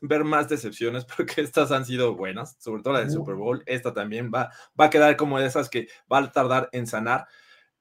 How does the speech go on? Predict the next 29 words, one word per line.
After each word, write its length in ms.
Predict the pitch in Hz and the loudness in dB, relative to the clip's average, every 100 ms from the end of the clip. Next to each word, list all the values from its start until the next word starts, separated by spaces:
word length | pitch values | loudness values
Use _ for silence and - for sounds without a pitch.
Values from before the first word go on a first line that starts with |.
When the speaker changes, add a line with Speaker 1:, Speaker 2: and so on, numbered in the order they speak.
| _ | _
Speaker 1:
Pero, 360 | - 131 131 131 | -2 0 0 -2
pues, 140 | 123 | -2
vamos 240 | 135 160 175 | 0 2 6
a 40 | |
ver 120 | 156 | 4
qué 100 | 151 | 4
pasa. 380 | 135 147 160 123 | 2 2 2 2
Creo 160 | 165 165 | 2 4
que 220 | 208 - | 4 4
en 120 | 160 | 0
cuestión 360 | 143 135 - 170 | 0 -4 -2 0
de 100 | 196 | 0
talento 520 | 165 135 156 160 180 | 2 2 2 2 0
defensivo 580 | 143 120 113 107 180 160 | 0 -2 -8 -2 0 0
tiene, 480 | 147 165 170 190 - | 2 2 2 -4 -6
tiene, 320 | 156 165 170 - | -4 0 0 0
eh, 480 | 147 127 113 120 - 131 | 0 2 0 -2 -4 -10
yo 160 | - 175 | 0 0
creo 120 | 180 | 2
que 180 | 180 170 | 0 0
agregando 440 | - 143 143 151 175 | 0 2 4 2 2
unas 160 | 147 | -2
pocas 300 | - 165 151 | -2 -4 -4
piezas 280 | - 151 156 | -2 -2 -2
podrían 300 | 156 131 147 147 | -4 -2 -2 -2
mejorar 500 | 143 123 113 127 135 | -4 -2 -2 -2 0
todavía 260 | 139 127 | 0 0
esta 160 | 123 120 | 0 -2
defensiva. 640 | 107 - 110 110 147 165 | -4 -6 -12 0 2 2